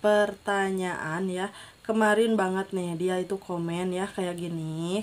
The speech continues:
Kalian bisa lihat. Mm-mm. Nah, ini sebenarnya aku bukan dokter, bukan bidan ya. Jadi pengetahuan aku masih minim ya tentunya. Tapi di sini aku mau sharing nih sama,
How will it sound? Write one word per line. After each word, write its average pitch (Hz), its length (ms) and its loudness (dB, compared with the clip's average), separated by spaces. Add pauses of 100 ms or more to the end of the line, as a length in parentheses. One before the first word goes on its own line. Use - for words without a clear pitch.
Kalian 180 240 -4
bisa 170 240 -6
lihat. 170 480 -2 (240)
Mm-mm. 180 400 -4 (640)
Nah, 190 240 4 (720)
ini 269 320 2
sebenarnya 220 560 4
aku 208 160 0
bukan 196 400 -2
dokter, 226 560 4
bukan 180 320 -4
bidan 196 560 0
ya. 196 80 0
Jadi 202 480 0
pengetahuan 226 800 2
aku 190 240 -2
masih 196 400 0
minim 180 400 -2
ya 170 160 -4
tentunya. 170 640 -4 (320)
Tapi 214 640 4
di 202 80 2
sini 202 240 0
aku 214 240 0
mau 208 240 0
sharing 220 560 6
nih 185 160 0
sama, 175 480 0